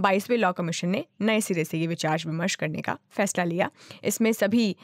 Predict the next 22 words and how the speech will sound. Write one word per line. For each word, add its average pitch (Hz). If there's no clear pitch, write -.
अदालती 190
आदेशों 170
को 175
ध्यान 165
में 175
रखकर 165
रिपोर्ट 170
बनाया 190
जाएगा। -
हालांकि 208
इसे 240
दो 196
हज़ार 196
चौबीस 190
चुनाव 175
से 190
जोड़कर 170
भी 196
देखा 175
जा 180
रहा 175
है। 190